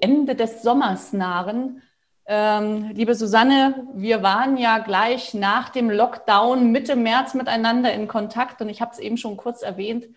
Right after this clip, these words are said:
äh, uns verbindet ja in dieser Krisenzeit, verbinden uns viele gemeinsame Webinare, viele gemeinsame Formate.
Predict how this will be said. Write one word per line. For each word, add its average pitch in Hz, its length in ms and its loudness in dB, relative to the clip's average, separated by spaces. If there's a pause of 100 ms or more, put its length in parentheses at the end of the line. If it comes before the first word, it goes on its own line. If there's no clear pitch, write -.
(400)
äh, 208 160 -4
uns 240 240 0
verbindet 269 580 4
ja 196 220 6
in 196 160 -2
dieser 202 300 -2
Krisenzeit, 208 880 -4
verbinden 226 400 -6
uns 214 180 -10
viele 233 300 -6
gemeinsame 202 640 -6
Webinare, 185 640 -4
viele 220 280 -4
gemeinsame 190 540 -4
Formate. 175 580 -4